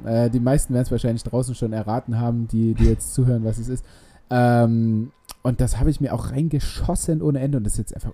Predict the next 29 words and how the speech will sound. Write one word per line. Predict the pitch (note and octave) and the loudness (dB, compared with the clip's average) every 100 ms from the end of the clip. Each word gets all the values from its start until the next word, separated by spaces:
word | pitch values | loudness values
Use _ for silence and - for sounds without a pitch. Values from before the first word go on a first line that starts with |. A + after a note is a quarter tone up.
| _ | _
ultra, | A#2+ - A#2 A2 A2 A#2 A#2 | -6 -4 -4 -4 -6 -8 -12
ultra | G2+ - G2+ | -10 -8 -6
süß. | F#2 F#2 - | -6 -8 -8
Also | - A2+ | -2 0
ich | B2 | 2
stehe | C3+ E3 | 2 4
immer | F3 | 4
noch | C#3+ F#2+ | 4 4
auf | B2 A#2+ - - - - | 4 4 -4 -20 -20 -6
so | - A#2+ | 4 6
den | A#2+ A2+ | 6 4
fünfunddreißig | - D3 C3+ A#2+ B2 B2 - | 2 2 2 2 2 2 0
Cent | C3+ C#3+ - | 0 0 -2
Eistee, | B2 B2+ - B2 | 0 0 2 2
den | A#2+ | 2
du | A#2 | 2
dir | A2+ | 0
früher | - B2+ | 2 2
reingekloppt | A#2+ C3 A#2+ C3 B2 | 2 0 0 0 2
hast | B2+ - | 0 -2
beim | A#2+ | -4
Fußballspielen | - C#3 B2 - B2+ | -4 -2 -2 0 0
oder | A2+ G#2+ | 2 2
fünfunddreißig | A#2+ A#2 A2+ - | 2 4 2 2
Pfennig | C3+ C3+ A2+ | 2 2 2
Eistee | A2 - A#2+ | -2 0 0
war's | A2+ A2+ | 0 0
ja | B2 | -2
noch, | B2 | -2